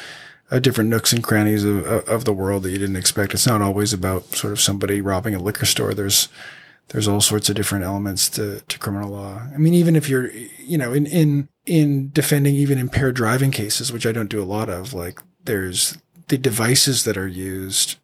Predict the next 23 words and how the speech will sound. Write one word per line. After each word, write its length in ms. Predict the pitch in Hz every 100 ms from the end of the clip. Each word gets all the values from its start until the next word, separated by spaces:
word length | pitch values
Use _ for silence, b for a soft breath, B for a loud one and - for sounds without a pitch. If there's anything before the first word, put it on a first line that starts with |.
| -
to 560 | 131 101 98 92 90 -
process 480 | - 104 - 104 101 - -
someone's 340 | - 107 98 92
blood 220 | - 92
alcohol 380 | 95 - 107 87
level. 440 | 85 76 76 - _ -
You 80 | 120
know, 280 | 90 95 - _ _
to 260 | - 117 104
understand 540 | 110 107 - 117 120 113
that 140 | 92
law, 160 | 107 101
you 160 | 101
have 80 | 95
to 60 | 104
have 120 | 98
an 60 | 101
understanding 540 | 95 95 110 101 101
of 240 | 92 - -
the 120 | 135
efficiencies 720 | 104 - 107 110 104 - 107 104
and 160 | 104
the, 220 | 95 98